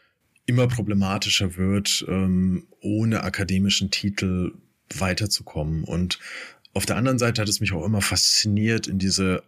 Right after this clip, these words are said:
akademische Welt mal eintauchen zu können. Und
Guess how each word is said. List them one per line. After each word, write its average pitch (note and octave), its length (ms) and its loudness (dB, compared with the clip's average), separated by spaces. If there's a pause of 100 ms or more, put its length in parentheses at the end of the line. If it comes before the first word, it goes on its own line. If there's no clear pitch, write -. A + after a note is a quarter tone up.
akademische G2 720 0
Welt F2+ 360 0 (200)
mal F2+ 360 -2
eintauchen G#2 640 0
zu G2+ 140 -2
können. G2 440 2 (680)
Und G2+ 640 2